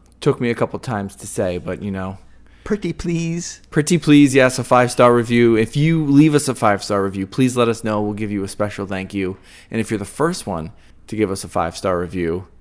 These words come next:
Speaker 1: and you sort of live close to us, I'll give you a beer out of my fridge. I think that's a nice, enticing thing to get someone to
Speaker 2: What if they don't live close to us, though?
Speaker 1: If they don't live close to us, then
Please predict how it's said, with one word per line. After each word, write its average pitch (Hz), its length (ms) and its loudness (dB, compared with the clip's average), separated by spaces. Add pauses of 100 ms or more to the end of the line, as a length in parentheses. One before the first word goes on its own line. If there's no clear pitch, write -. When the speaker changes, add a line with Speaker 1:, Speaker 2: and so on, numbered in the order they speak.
(120)
Speaker 1:
and 101 440 -6 (180)
you 107 100 -8
sort 147 380 8
of 117 100 4
live 104 220 -2
close 101 260 -4
to - 140 -10
us, 90 260 -10 (340)
I'll 117 120 -4
give 120 160 4
you 110 100 4
a 98 60 2
beer 98 240 -2
out 87 120 -4
of 82 60 -8
my 87 120 -10
fridge. - 460 -12 (480)
I 117 100 -2
think 123 180 0
that's 113 180 -4
a 107 80 -2
nice, 98 260 -6
enticing 98 580 -4
thing 85 180 -8
to 90 100 -10
get 90 200 -8
someone 90 320 -8
to 85 240 -10 (240)
Speaker 2:
What 120 120 -4
if 131 60 -8
they 151 120 -6
don't 110 180 -4
live 101 120 -6
close - 280 -12
to - 80 -12
us, - 160 -10
though? - 100 -6
Speaker 1:
If - 120 -6
they 127 100 6
don't 139 160 2
live 147 120 -2
close 151 260 2
to 165 120 -2
us, 180 220 -2
then 139 400 -4